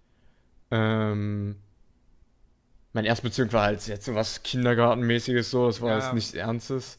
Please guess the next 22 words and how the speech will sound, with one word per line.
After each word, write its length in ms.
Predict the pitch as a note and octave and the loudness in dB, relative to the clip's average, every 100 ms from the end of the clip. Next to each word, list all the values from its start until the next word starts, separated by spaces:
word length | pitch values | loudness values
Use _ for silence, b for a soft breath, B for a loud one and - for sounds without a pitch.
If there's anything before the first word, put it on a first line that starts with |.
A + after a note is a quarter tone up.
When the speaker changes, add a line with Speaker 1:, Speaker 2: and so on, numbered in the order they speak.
| - | -16
Speaker 2:
Sowas 180 | C3 C3 | -12 -8
will 80 | |
ich 40 | C#3 | -8
auch 40 | |
nicht 120 | B2+ | -4
Speaker 1:
Äh, 100 | C3 | 0
nicht 140 | C3 B2+ | 2 4
Speaker 2:
dazu 20 | |
Speaker 1:
Kindergarten, 300 | C#3 A#2+ A#2 | 6 6 4
Speaker 2:
sagen. 140 | A2+ | 0
Speaker 1:
ich 0 | |
meine, 100 | G#2+ | 0
ich 100 | G#2+ | 0
meine 300 | B2 A2 A2 | -2 0 0
Grundschule, 480 | G#2 - A#2 C3 A#2+ | -2 -4 -2 0 2
aber 100 | A2+ | 4
das 160 | G#2+ G2+ | 2 0
war 80 | A#2 | -2
auch 80 | A2+ | 0
nichts 240 | A2 G2 | -2 -4
Ernstes 460 | G#2 A#2 A#2 C3 - | -4 -4 -6 -8 -4
so. 240 | B2+ C3 | -4 -6